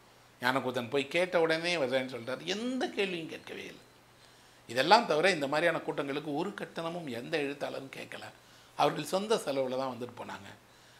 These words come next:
நாங்கள் ஒரு வித்தியாசமான நிகழ்ச்சியை ஆழ்வார்பேட்டையில ஒரு முறை ஏற்பாடு செய்தோம். என்ன அப்படின்னா, ஒவ்வொரு மொழியிலேருந்தும் ஒரு கவிஞரை வர வச்சு அந்த மொழி கவிஞரோட தமிழ் கவிஞர்களை உரையாட வைக்கலாம் அப்படிங்கிற மாதிரியான நிகழ்ச்சி.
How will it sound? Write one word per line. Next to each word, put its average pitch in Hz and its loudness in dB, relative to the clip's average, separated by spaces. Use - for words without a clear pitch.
நாங்கள் 208 4
ஒரு 202 6
வித்தியாசமான 202 2
நிகழ்ச்சியை 151 0
ஆழ்வார்பேட்டையில 127 0
ஒரு 117 -2
முறை 123 -4
ஏற்பாடு 123 -4
செய்தோம். 117 -12
என்ன 127 -10
அப்படின்னா, 127 -12
ஒவ்வொரு 214 10
மொழியிலேருந்தும் 175 4
ஒரு 156 4
கவிஞரை 135 2
வர 113 0
வச்சு 113 -6
அந்த 190 6
மொழி 165 2
கவிஞரோட 160 4
தமிழ் 160 0
கவிஞர்களை 135 0
உரையாட 135 4
வைக்கலாம் 120 -6
அப்படிங்கிற 120 -6
மாதிரியான 113 -8
நிகழ்ச்சி. 110 -14